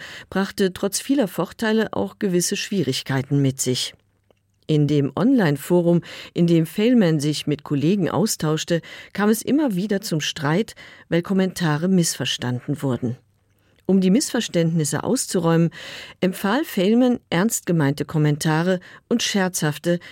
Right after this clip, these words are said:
durch eine bestimmte Zeichenfolge zu kennzeichnen. Mit der Zeichenkombination Doppelpunkt, Bindestrich, rechte Klammer sollten die scherzhaften markiert werden,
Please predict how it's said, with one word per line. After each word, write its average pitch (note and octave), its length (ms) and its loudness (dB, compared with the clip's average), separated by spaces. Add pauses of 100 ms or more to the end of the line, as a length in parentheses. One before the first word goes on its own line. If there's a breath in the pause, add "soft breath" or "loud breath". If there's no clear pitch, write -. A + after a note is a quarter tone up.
(120 loud breath)
durch - 280 -4
eine F3 180 4
bestimmte D#3+ 560 -2
Zeichenfolge C3+ 840 -4
zu - 160 -6
kennzeichnen. B2+ 800 -4 (580)
Mit D3 400 -2
der F2+ 140 -4
Zeichenkombination D#3 1300 0 (520 loud breath)
Doppelpunkt, C4+ 840 0
Bindestrich, A3+ 760 -2
rechte - 360 -2
Klammer D#3+ 460 2 (340 loud breath)
sollten E3+ 420 0
die C#3+ 160 -2
scherzhaften D#3+ 680 -2
markiert D3 480 0
werden, F3+ 360 2